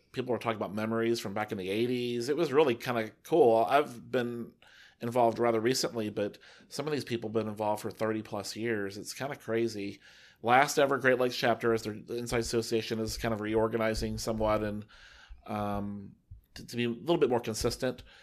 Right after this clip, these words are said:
And so we're merging with another chapter, which we're pretty excited about, but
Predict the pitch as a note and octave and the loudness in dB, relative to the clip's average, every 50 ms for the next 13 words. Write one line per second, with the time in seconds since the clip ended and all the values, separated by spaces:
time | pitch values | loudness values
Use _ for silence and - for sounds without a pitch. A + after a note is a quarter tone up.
0 | - - - - - A#2 - C3 B2+ C3 C3 B2 B2 A#2+ A#2 A#2+ A#2+ A2+ A2 A2+ | -20 -20 -20 -18 -10 -6 -2 2 4 4 6 6 6 6 4 2 0 0 0 2
1 | A2 A2+ A2+ A2+ A2+ - A#2+ A2+ A2+ - B2+ C3 B2+ B2 A#2 - - - - - | 2 2 2 0 0 -2 -2 -2 -2 -2 -2 -2 -2 -2 -4 -6 -6 -10 -10 -10
2 | - _ _ - A#2 A2+ A2+ - A#2+ A2 A2 G#2+ - - A#2 B2+ D3+ C#3 A#2 G#2+ | -12 _ _ -10 -10 -8 -4 -2 -2 -2 -2 -4 -2 -2 0 0 0 0 0 0
3 | G#2 A2 A#2 - - A2+ G#2+ - - | 2 2 0 0 -2 -4 -4 -6 -10